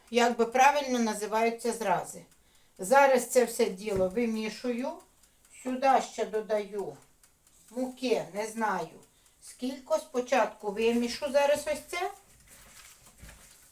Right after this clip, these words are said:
Бо бараболя, бараболя тверда, холодна. Ну, вона не дуже холодна, бо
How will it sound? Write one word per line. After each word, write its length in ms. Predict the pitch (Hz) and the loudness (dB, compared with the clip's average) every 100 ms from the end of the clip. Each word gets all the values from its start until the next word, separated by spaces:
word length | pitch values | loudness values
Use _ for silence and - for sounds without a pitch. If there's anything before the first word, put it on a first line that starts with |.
| _ _ - - - - - - | _ _ -20 -20 -20 -20 -20 -20
Бо 360 | 196 226 202 190 - - | -2 4 4 2 -6 -6
бараболя, 680 | 196 214 - 233 196 180 - - - - _ - - - _ - 190 | -4 -2 -2 2 2 2 -4 -12 -20 -20 _ -18 -18 -18 _ -20 -6
бараболя 840 | 208 196 196 190 202 190 175 127 - - - - - - - _ - _ - - - - | -2 0 0 -2 0 2 0 -6 -10 -20 -20 -20 -20 -20 -20 _ -20 _ -20 -20 -20 -8
тверда, 460 | 214 208 180 185 | -6 -2 0 -2
холодна. 680 | - 233 196 185 185 277 370 - - - - 427 | -2 -2 0 0 0 -2 -2 -6 -20 -20 -16 -6
Ну, 60 | 392 | 0
вона 240 | 254 226 | 2 2
не 100 | 208 | 0
дуже 260 | 302 370 370 | -4 -4 -4
холодна, 600 | - 302 285 262 254 - | -4 0 0 0 -2 -2
бо 160 | 208 | -6